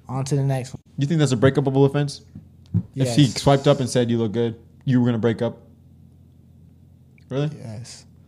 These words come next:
Speaker 1: 'Cause if
Speaker 2: Interesting.
Speaker 1: she did the same shit, I'm
Speaker 2: That's true.
Speaker 1: sorry. Bye.
Speaker 2: Sorry. <laughs> Bye.
Speaker 1: You know what I'm saying?
Speaker 2: Okay. All right.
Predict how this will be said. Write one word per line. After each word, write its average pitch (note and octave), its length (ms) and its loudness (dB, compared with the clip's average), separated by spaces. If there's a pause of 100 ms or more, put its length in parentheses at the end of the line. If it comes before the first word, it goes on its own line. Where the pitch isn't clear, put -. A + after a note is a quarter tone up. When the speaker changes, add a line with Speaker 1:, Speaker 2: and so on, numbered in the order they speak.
(200)
Speaker 1:
'Cause - 20 -20
if - 20 -12
Speaker 2:
Interesting. C3+ 300 -4
Speaker 1:
she D#3+ 180 -4
did D3 180 -2
the C3+ 80 -6
same D#3 280 -4
shit, D3+ 280 -4 (1500)
I'm A#2 220 -16 (420)
Speaker 2:
That's G2 180 -8
true. F2+ 260 -14 (100)
Speaker 1:
sorry. C3+ 440 -6 (160)
Bye. B2 320 -14
Speaker 2:
Sorry. A2 400 -4
<laughs> G#2 40 -6
Bye. G#2+ 540 0 (120)
Speaker 1:
You B2+ 80 -12
know A#2+ 60 -10
what A#2+ 80 -10
I'm A2 60 -12
saying? B2+ 320 -12
Speaker 2:
Okay. G#2+ 320 -4 (520)
All C3 140 -2
right. F#2+ 180 -8